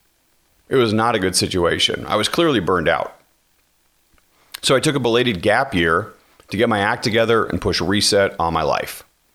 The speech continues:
It was one of those sliding door moments where I went through one door instead of another and everything changed because of it. Now, here's the irony. I fell deeply in love with learning while I was away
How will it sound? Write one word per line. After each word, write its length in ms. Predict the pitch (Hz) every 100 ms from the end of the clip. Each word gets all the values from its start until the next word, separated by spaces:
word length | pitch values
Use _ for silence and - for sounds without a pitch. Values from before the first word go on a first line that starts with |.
| _ _ _ _ -
It 100 | 113
was 260 | 110 - - _ _ _
one 140 | - 120
of 60 |
those 180 | 110 101
sliding 440 | - 107 107 101
door 240 | 90 95 98
moments 460 | 90 85 82 82
where 120 | 92 85
I 60 |
went 240 | 92 117 117
through 160 | 120
one 240 | 92 98 107
door 200 | 107 104
instead 260 | 90 110
of 60 | 98
another 360 | 90 87 120 113
and 80 | -
everything 440 | 110 117 127 117
changed 400 | 98 113 107 95
because 360 | 87 - 90 85
of 80 | 67
it. 160 | - _ _ _ _ _ _ _ _ _ _ _ _
Now, 120 | -
here's 280 | 104 151 143
the 300 | 113 98 -
irony. 440 | 92 110 98 - - _ _ _ -
I 120 | 107
fell 240 | - 123
deeply 520 | 101 78 110 131 151
in 160 | 139 98
love 220 | 92 107
with 120 | 101
learning 520 | 80 82 98 123 143 143 _ _ _ _ _
while 180 | - 107
I 80 | 104
was 180 | 98 92
away 580 | 87 87 110 92 -